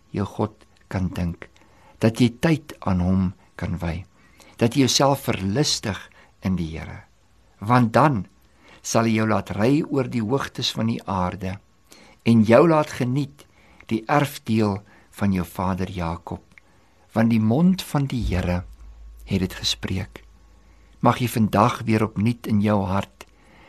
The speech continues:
'n toewyding begeer. Om te sê, "Here, ek wil my lewe toewy aan U. Ek wil ook bekend wees as 'n herbouer. Meer as 'n Van 'n Westhuizen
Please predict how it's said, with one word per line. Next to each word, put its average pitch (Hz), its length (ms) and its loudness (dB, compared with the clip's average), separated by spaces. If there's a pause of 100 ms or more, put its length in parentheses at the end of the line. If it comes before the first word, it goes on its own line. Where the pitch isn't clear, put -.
(140)
'n - 240 2
toewyding 135 1040 2
begeer. 104 600 -4 (840)
Om 131 140 0
te 139 80 0
sê, 156 220 2
"Here, 131 320 2 (380)
ek - 180 -2
wil 110 100 0
my 104 140 4
lewe 123 560 2
toewy 104 500 -2 (280)
aan 92 220 -2
U. 95 200 -6 (640)
Ek 160 180 4
wil 151 120 6 (100)
ook 214 180 2
bekend 98 460 -2
wees 87 380 -8 (540)
as 104 220 0
'n 101 40 2
herbouer. 90 800 -2 (600)
Meer 151 440 8
as 220 160 4
'n 202 60 2
Van 170 200 4
'n 135 80 2
Westhuizen 98 760 -2